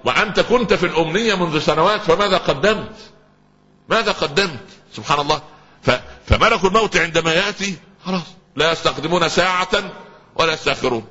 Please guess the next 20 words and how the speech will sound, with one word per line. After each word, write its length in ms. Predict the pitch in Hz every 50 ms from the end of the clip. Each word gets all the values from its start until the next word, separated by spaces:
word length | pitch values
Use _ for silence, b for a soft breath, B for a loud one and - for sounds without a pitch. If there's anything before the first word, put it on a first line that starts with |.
| - -
سبحان 240 | - 117 - 139 131
الله. 220 | 123 117 113 113 110 B B B B -
ذاك 120 | 123 165 156 -
أحد 220 | 160 160 151 156 143
الصالحين 480 | 139 - - 151 143 139 127 170 165
لما 180 | 151 147 139 139
قال 160 | 139 143 139
له: 100 | 131 123 B B B B B -
"أنا 160 | 139 143 139
والله 360 | 135 131 127 127 139 143 139 123
كل 320 | - - 156 139 123 127
ما 180 | 113 120 113 - -
أذنب 400 | 156 151 113 107 120 123 110 101
وأتوب 460 | 120 120 123 127 - 139 139 139 - - -
أرجع 240 | 151 139 127 120
للذنوب 440 | 123 127 127 110 107 131 131 117 113
مرة 240 | 120 113 113 113 101
أخرى، 200 | 92 - - - - - _ -
أذنب 320 | 160 180 180 147 156 170 160
وأتوب 340 | 165 151 151 - 165 180